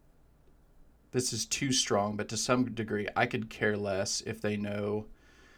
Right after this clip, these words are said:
specific details about the author or when it was written and those kinds of things, if it has zero impact on their lives. Uh, my hope is to point them to Christ. My hope is to point them to the God who created them so that they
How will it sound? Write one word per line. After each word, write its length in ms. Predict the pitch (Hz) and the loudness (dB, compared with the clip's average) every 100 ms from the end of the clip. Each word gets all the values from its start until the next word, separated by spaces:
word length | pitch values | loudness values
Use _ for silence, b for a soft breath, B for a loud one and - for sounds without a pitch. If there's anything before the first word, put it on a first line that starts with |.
| B | B
specific 600 | - - 117 110 110 107 | -6 -2 0 2 0 0
details 520 | 110 110 107 101 98 | -2 -2 0 2 0
about 340 | 92 98 90 - | -2 -2 -4 -4
the 140 | 101 | 0
author 500 | 110 113 117 113 110 | 6 6 6 2 2
or 100 | 98 | 2
when 220 | 104 110 | 0 0
it 80 | 107 | 0
was 180 | - - | -2 -4
written 200 | 104 101 | -4 -4
and 120 | 101 | -6
those 180 | 104 104 | -6 -6
kinds 240 | 107 101 | -6 -6
of 80 | 101 | -6
things, 360 | 104 104 104 - | -6 -6 -6 -2
if 200 | 131 123 | 4 4
it 120 | 113 107 | 4 0
has 360 | 101 101 107 - | -2 -2 -6 -10
zero 420 | 107 123 113 107 | -4 2 2 2
impact 440 | 98 98 104 92 - | 0 -6 -6 -6 -6
on 120 | 98 | -8
their 140 | 95 | -8
lives. 540 | 92 95 95 95 - - b b b b - | -8 -6 -8 -8 -10 -10 b b b b -12
Uh, 120 | 92 | -8
my 240 | 98 104 | -2 0
hope 260 | 107 113 107 | 2 2 0
is 140 | 98 | -2
to 100 | - | -4
point 300 | 104 113 107 | -6 -4 -4
them 160 | 104 95 | -4 -8
to 140 | - | -10
Christ. 500 | - - 98 104 - | -6 -2 0 -2 -4
My 140 | 107 98 | -6 -4
hope 200 | 107 - | -6 -6
is 120 | 98 | -8
to 80 | 107 | -8
point 300 | - 101 - | -8 -10 -8
them 120 | 101 | -10
to 140 | 90 95 | -8 -8
the 100 | 90 | -8
God 300 | 104 87 98 | -6 -6 -6
who 120 | 107 | -8
created 580 | - 104 101 104 117 104 | -8 -6 -4 -2 -2 -4
them 320 | 90 92 104 - B B B B | -8 -8 -10 -14 B B B B
so 200 | - 107 | -6 -4
that 240 | 101 - | -2 -2
they 500 | 104 107 107 104 104 | 2 4 4 2 -2